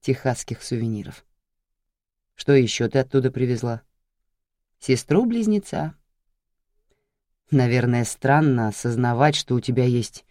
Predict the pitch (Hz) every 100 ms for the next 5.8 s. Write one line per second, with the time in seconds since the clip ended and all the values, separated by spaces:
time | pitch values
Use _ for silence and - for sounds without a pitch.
0 | _ _ - 120 - - - _ _ _
1 | _ _ _ _ _ _ _ _ _ -
2 | 185 196 180 170 - 196 175 151 160 156
3 | 147 139 185 196 - 123 120 123 - 135
4 | 143 135 135 143 123 139 127 151 147 143
5 | 131 127 120 110 107 101 - -